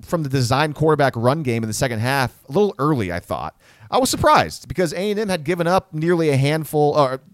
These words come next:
re-, Bama, rather, had given up nearly a handful of chunk yardage plays when Mond would keep it on designed run plays. So I thought that was kinda interesting. Uh, Grant, the floor is now yours. What are your thoughts on the, uh, Bama defense in this game?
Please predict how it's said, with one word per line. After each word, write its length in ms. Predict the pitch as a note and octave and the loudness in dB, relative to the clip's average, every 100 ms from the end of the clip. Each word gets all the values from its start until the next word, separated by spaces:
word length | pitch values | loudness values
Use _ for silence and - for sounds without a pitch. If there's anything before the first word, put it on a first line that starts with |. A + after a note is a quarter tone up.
| - | -12
re-, 180 | D3+ D3+ - - - | -2 -2 -2 -16 -4
Bama, 420 | A2 D#3+ G3+ D3 | 4 6 6 4
rather, 320 | A2+ A2 A#2+ | 2 2 0
had 160 | A#2 B2+ | 0 0
given 220 | D#3+ D#3 | -2 0
up 180 | E3 - | -2 -2
nearly 300 | C#3+ C#3+ C3+ | -4 -2 -2
a 80 | A#2 | -2
handful 440 | B2+ D3 C3+ C3+ | -2 -4 -4 -4
of 80 | A2 | -4
chunk 300 | - D3 C#3+ | -2 -4 0
yardage 320 | C#3+ A#2 F#2+ | 0 0 -4
plays 460 | - C#3 D#3 A2+ G#2 | -6 -2 0 0 -2
when 120 | A2+ | -4
Mond 440 | A2 C#3 C3 A#2+ - - _ - | 0 0 0 -2 -8 -20 _ -6
would 160 | A#2+ | -6
keep 260 | - G#3 - | -4 -4 -2
it 120 | B2 - | -2 2
on 220 | D3+ D#3+ | 2 2
designed 480 | C3 C3+ C3+ C3+ A#2 | 0 0 0 0 0
run 180 | E3+ F#3+ | 0 -2
plays. 360 | F2 C2+ D2+ | -6 -8 -10
So 320 | - C3 A#2+ - - | -8 -2 -2 -4 -6
I 80 | F3 | 2
thought 100 | C4+ | 2
that 120 | C#4 | 4
was 120 | B3+ F#3+ | 2 2
kinda 160 | F3+ | 0
interesting. 540 | B2+ B2 A#2+ B2+ B2+ B2+ - _ _ - | -2 -4 -6 -6 -8 -10 -18 _ _ -6
Uh, 220 | C3 B2 | 0 0
Grant, 400 | A2+ F3 F#3+ F#3+ _ _ _ _ _ - | 0 0 0 -4 _ _ _ _ _ -12
the 80 | B2+ | -4
floor 240 | F3 F3 | 4 4
is 200 | C3+ - | 4 -2
now 280 | D3+ D#3 D3 | -2 0 2
yours. 560 | C3 D3 A#2 A2 G#2 | 4 4 4 2 -2
What 100 | B2 | -2
are 60 | C#3+ | 0
your 120 | C3 | -2
thoughts 440 | B2+ B2+ A#2+ - - | -2 0 0 -2 -6
on 280 | A#2 A2+ | -6 -4
the, 260 | G#2+ G#2+ G#2+ | -4 -4 -2
uh, 140 | G2+ | -2
Bama 380 | F2+ C3+ C3 G#2+ | -2 -2 0 -2
defense 400 | A#2 A2+ F#2 E2 | -4 -6 -6 -8
in 80 | E2+ | -10
this 160 | D#2 - | -10 -10
game? 240 | C#2 | -12